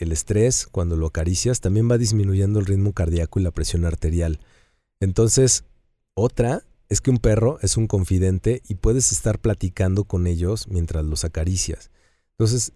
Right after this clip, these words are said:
el humano se va a desahogar y va a estar bien. Nada más tengan cuidado de que no se les pase la mano, porque los perros son seres de luz,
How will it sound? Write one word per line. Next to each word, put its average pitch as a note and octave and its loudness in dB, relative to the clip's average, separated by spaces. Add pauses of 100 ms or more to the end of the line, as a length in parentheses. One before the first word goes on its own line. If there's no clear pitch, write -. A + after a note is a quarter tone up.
el G#2 0
humano A#2+ 2
se A2+ 2
va G2 2
a G2 2
desahogar G2 0
y F2+ 0
va D#2+ -2
a - -2
estar F2 -4
bien. G2+ 0
Nada C#3 -2
más G3 -4 (240)
tengan G3+ 0
cuidado F#2+ 2 (1120)
de A2 0
que B2 2
no C3 4
se D3+ 2
les B2+ 4
pase G2 0
la G#2 2
mano, G#2 0
porque E2 -4
los E2 -4
perros G2+ 0
son F2 0
seres E2 -2
de E2+ 0
luz, F#2+ -4